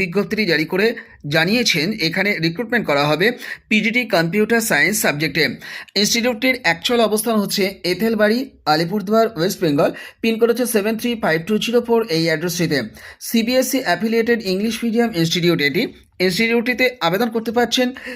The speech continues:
পিজিটি কম্পিউটার সায়েন্স সাবজেক্টে। এই পোস্টে আবেদন করবার জন্য আপনাদের হাতে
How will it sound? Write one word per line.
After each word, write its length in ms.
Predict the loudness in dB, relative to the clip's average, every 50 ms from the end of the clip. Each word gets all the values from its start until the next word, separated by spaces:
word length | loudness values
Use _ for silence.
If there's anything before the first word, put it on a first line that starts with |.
| -14 -16 _ _ _ 2
পিজিটি 340 | 2 4 4 2 2 2 0 2 0
কম্পিউটার 440 | -2 0 0 0 0 2 2 2 0 2
সায়েন্স 260 | 0 2 2 0 0 0 0
সাবজেক্টে। 380 | -2 0 2 0 2 2 0 0 0 -4 -10 -18 _ _ _ _ 0 0
এই 60 | 0 2 2
পোস্টে 260 | 0 0 2 2 2 2 4 2
আবেদন 220 | 2 2 2 0 0 0
করবার 240 | 2 2 2 2 2 2
জন্য 160 | 0 2 4 2 2 0 -2 -14 -16 -16 -14 -4 0 2 2
আপনাদের 260 | 2 2 2 2 2 2 0 0
হাতে 240 | 0 0 2 0